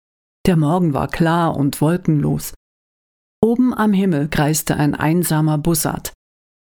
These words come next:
Die Morgensonne tauchte die Festungsmauer in ein warmes, rötliches Licht. Gleich würde er Fürst Rubinus den Treueeid schwören. Neben ihm stand Matteo,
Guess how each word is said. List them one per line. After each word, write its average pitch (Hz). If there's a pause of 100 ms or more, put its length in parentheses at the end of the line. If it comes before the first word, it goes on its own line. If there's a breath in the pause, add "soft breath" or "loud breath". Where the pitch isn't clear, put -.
(420)
Die 185
Morgensonne 156
tauchte 156
die 151
Festungsmauer 156
in 156
ein 139
warmes, 190
rötliches 165
Licht. 165 (560)
Gleich 180
würde 180
er 151
Fürst -
Rubinus 165
den 156
Treueeid 156
schwören. 135 (840)
Neben 208
ihm 240
stand 196
Matteo, 165